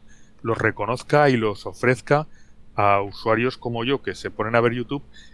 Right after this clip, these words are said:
y que en principio inicialmente no lo, no los conocen. Y luego lo que tienen que conseguir es que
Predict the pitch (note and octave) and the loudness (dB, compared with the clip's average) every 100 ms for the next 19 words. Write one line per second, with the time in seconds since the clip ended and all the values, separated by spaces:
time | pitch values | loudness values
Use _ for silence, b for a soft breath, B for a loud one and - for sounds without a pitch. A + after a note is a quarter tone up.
0 | - A#2+ A2+ G#2 G#2+ F#2 B2 - C#3 D#3 | -8 -2 -2 -2 -4 -2 -4 -2 -4 -4
1 | - - - - A2+ G#2 - A#2 A#2+ C#3 | -12 -20 -20 -16 -10 -6 -2 -2 0 -2
2 | A#2 G#2 G#2+ G2+ A2+ A#2 A2+ A2+ - A#2+ | -2 -8 -12 -14 -10 -6 -4 -6 -10 -10
3 | - F2+ - B B B B B - - | -10 -10 -12 B B B B B -6 0
4 | D3 D3+ D#3+ D#3 C#3+ C3+ D3+ C#3 C3 - | 4 4 4 2 0 0 0 0 -2 0
5 | C#3+ C#3+ C3 - G#2 | 4 4 4 0 0